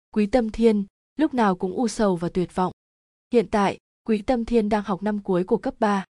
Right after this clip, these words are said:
Cô nổi tiếng là một học sinh lập dị, có thành tích học tập yếu kém. Hôm đầu tiên của năm cuối cấp, Quý Tâm Thiên vừa vào lớp liền xuống hàng ghế cuối mà ngồi, rồi dựa vào tường ngủ gật. Mắt trời vô cùng đẹp đẽ,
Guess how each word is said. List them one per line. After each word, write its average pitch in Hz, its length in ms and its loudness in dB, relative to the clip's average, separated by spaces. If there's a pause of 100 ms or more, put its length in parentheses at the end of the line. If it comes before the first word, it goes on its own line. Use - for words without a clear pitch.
(140)
Cô 240 140 6
nổi 214 220 2
tiếng 175 260 0
là 262 100 0
một 190 160 0
học 175 140 -4
sinh 208 220 2
lập 190 160 0
dị, 196 300 2 (240)
có 190 200 2
thành 226 180 0
tích 294 180 -4
học 226 140 -2
tập 185 120 -6
yếu 180 180 -2
kém. 185 340 -2 (580)
Hôm 240 200 -2
đầu 202 160 2
tiên 226 280 2
của 202 100 0
năm 190 240 -2
cuối 180 140 0
cấp, 277 260 -2 (380)
Quý 208 140 0
Tâm 220 260 -2
Thiên 208 300 0
vừa 190 280 0
vào 165 160 -4
lớp 233 160 -4
liền 190 240 0
xuống 175 260 -6
hàng 233 240 -4
ghế 170 160 0
cuối 180 260 -2
mà 240 180 -4
ngồi, 180 360 -2 (380)
rồi 190 320 2
dựa 165 180 -2
vào 180 140 -6
tường 170 240 -4
ngủ 175 120 -4
gật. 180 200 -2 (580)
Mắt 262 180 -2
trời 196 260 2
vô 214 160 2
cùng 196 220 0
đẹp 175 220 0
đẽ, 180 280 -2